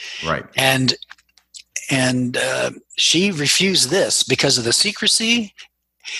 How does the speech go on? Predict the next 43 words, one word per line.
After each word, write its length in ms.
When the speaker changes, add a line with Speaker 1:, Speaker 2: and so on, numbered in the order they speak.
Speaker 2:
In 120
her 140
mind, 340
parents 480
need 260
to 80
know 260
what's 160
going 260
on 180
with 140
their 140
children. 480
Nothing 340
in 140
secret 420
should 200
happen 340
to, 320
to 280
children 380
without 240
the 80
parents 260
being 200
involved, 460
number 240
one. 320
And 80
then 100
number 240
two, 220
just 300
the, 200
the 600
egregiousness, 720
the 80
horrible 340
nature 320
of 60
the 100
teaching 380
itself. 580